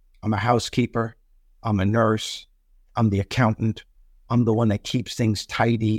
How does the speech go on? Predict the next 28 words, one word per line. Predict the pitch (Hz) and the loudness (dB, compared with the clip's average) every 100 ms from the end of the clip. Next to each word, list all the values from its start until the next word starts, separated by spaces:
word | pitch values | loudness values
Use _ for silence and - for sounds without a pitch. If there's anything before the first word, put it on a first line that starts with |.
| - | -2
in | 113 | -2
this | 101 104 | 0 -2
house, | - 98 98 - | -2 -2 -2 0
and | 95 | -2
I | |
get | 104 120 | -2 -4
no | 113 110 | -2 -2
respect | 101 - - 107 - | -2 -6 -4 -6 -2
for | 101 92 | -4 -4
it. | - _ _ _ | -10 _ _ _
That's | 92 113 120 | -2 0 0
who | - 120 113 | -2 -2 -2
I | 110 107 | -2 -2
think | 107 - 98 101 | -2 -2 -2 -2
I | 95 95 | -2 -2
am." | 90 - - _ _ _ _ _ _ _ _ _ - _ - | -4 -8 -12 _ _ _ _ _ _ _ _ _ -20 _ -4
And | 110 | -2
then | 107 113 | 2 2
he | 117 | 2
said, | 139 - 120 | 0 0 2
"Well, | 110 | 2
let | 110 | 0
me | 151 | -2
tell | 120 - 120 | -4 2 2
you | 110 | 2
who | 92 104 110 | -2 -2 2
I | 135 160 | 4 4
am." | 110 80 - | 2 -4 -14